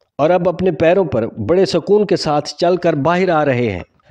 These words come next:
जब हज़रत इब्राहीम अलैहिस्सलाम बाहर तशरीफ़ लाए तो आप अलैहिस्सलाम ने नमरूद के पैरोकारों पर कोई गुस्सा न किया, बल्कि उन्हें दोबारा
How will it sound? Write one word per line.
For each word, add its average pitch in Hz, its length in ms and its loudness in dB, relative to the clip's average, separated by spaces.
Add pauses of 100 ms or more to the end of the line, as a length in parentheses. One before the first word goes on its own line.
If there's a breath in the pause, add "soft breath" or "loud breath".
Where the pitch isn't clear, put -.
(120)
जब 151 220 0
हज़रत 190 340 0
इब्राहीम 175 400 2
अलैहिस्सलाम 170 520 0
बाहर 160 260 0
तशरीफ़ 160 460 0
लाए 117 300 0 (440)
तो 147 60 0
आप 170 220 2
अलैहिस्सलाम 160 500 2
ने 101 240 -2 (540)
नमरूद 165 500 4
के 175 120 0
पैरोकारों 165 640 2
पर 147 160 0
कोई 190 260 2
गुस्सा 170 280 0
न 175 140 2
किया, 104 320 -6 (440)
बल्कि 165 300 2
उन्हें 180 240 4
दोबारा 147 400 2